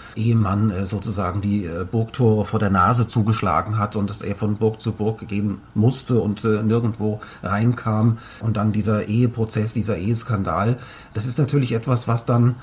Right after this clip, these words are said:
so jemanden wie Leon Feuchtwanger, der ja ein, ein Meister war, fast ein Genie im Aufspüren, äh, interessanter historischer Stoffe, ähm, angezogen hat. Und Feuchtwanger, ich hab vor einiger Zeit noch mal diesen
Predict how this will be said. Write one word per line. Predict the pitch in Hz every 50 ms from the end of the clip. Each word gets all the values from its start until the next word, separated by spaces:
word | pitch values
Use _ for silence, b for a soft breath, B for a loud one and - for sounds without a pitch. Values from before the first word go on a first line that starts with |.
| B B B
so | - 110 123 127 127 131 127
jemanden | 110 101 120 127 131 127 127 127 - 123 110
wie | 113 123 117
Leon | 123 131 123 131 123
Feuchtwanger, | 117 - 120 98 131 156 - - - 104 101 101 110 120 120
der | 110 120 110
ja | 117 117 110 113 -
ein, | - 82 95 101 101 107 110 120 113 - - -
ein | 101 104 101
Meister | 98 98 107 143 156 - - 127 107 95
war, | 87 87 87 101 113
fast | - - 123 - - -
ein | 107 113
Genie | 110 117 107 104 110 120 139 131
im | 131 120 113 107 -
Aufspüren, | - 92 127 139 - - - - - 120 117 110 104 113 95 95 87
äh, | 76 82
interessanter | 92 - 127 123 120 - 123 113 - 101 123 117 117 95
historischer | 98 107 - - 120 110 104 107 107 - 110 98 95
Stoffe, | 95 - - 92 107 - 135 127 127 123 B B B B B B B
ähm, | - 101 104 101 101 98 95 - 107 107 110 104
angezogen | - 113 139 135 127 107 - - 107 87 92 98 101
hat. | 110 110 - -
Und | 104 104 104 95 - - - -
Feuchtwanger, | - - 110 120 - - - 120 117 110 107 113 - 135 139 -
ich | - - 113
hab | 110 113
vor | - 104 78
einiger | 98 98 110 120 110
Zeit | - - 92 95 110
noch | 104 - -
mal | 131 110 98 101
diesen | - - - - 117 113 101